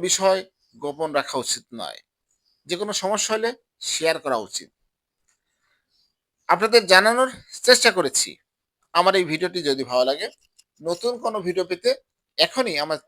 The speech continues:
চ্যানেলটি সাবস্ক্রাইব করে রাখুন, লাইক, কমেন্ট, শেয়ার করুন।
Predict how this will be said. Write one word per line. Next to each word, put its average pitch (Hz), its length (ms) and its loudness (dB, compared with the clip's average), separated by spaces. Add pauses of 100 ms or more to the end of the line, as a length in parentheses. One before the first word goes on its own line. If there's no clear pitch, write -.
(120)
চ্যানেলটি 208 460 2 (400)
সাবস্ক্রাইব 143 580 -2
করে 123 160 -4
রাখুন, 101 220 -14 (480)
লাইক, 156 280 6 (100)
কমেন্ট, 185 280 0 (440)
শেয়ার - 320 0 (100)
করুন। - 200 -20